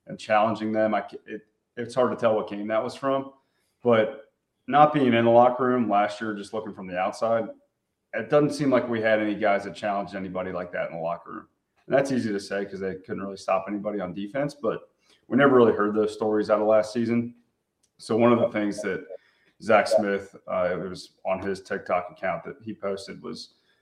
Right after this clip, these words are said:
that's what's gonna come down, uh, for Ohio State this year. They're gonna be heavily favored in every game, but do they have the leaders, uh, that, that, like, that twenty fourteen team had,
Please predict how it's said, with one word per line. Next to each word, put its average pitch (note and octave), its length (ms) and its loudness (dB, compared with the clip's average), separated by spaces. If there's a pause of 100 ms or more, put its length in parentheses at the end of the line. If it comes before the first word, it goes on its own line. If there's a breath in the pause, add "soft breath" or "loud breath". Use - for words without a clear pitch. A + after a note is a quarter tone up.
(160)
that's C3 300 4 (100)
what's C3 200 2
gonna A2+ 200 2
come G2+ 200 -2
down, G#2 420 0 (140)
uh, F#2+ 120 0
for G2+ 160 -2
Ohio G2 200 4
State G2+ 260 -6
this G2+ 160 -10
year. G2+ 140 -6
They're A2 80 0
gonna A#2 140 4
be G#2+ 260 -4
heavily A2+ 320 2
favored G#2+ 360 0
in G#2 120 0
every G2+ 220 0
game, G#2+ 260 0
but F#2 120 -10
do A#2+ 100 0
they A#2 100 4
have A2+ 140 4
the G2+ 80 -2
leaders, G#2+ 580 -2 (320)
uh, G2 260 -2
that, G2 180 -2
that, F#2+ 300 -2 (100)
like, G2+ 160 -10
that G2 140 -6
twenty A2+ 200 -4
fourteen G#2+ 480 -6
team F#2+ 220 -8
had, F#2+ 320 -2